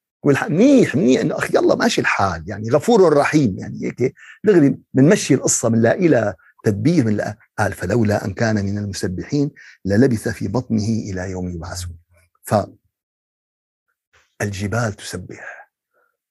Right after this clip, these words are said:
"إنا سخرنا الجبال معه يسبحن بالعشي والإشراق".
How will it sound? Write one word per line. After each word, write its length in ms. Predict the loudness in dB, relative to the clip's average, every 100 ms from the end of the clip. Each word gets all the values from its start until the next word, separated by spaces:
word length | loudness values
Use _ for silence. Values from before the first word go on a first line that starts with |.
| _ _ 2
"إنا 260 | 4 4 2
سخرنا 440 | -4 -4 -4 -2
الجبال 500 | -4 -4 -2 0 0
معه 360 | -2 -4 -8 -8
يسبحن 540 | -8 -8 -8 -8 -10
بالعشي 640 | -10 -10 -10 -6 -6 -4
والإشراق". 500 | -6 -8 -12 -12 -14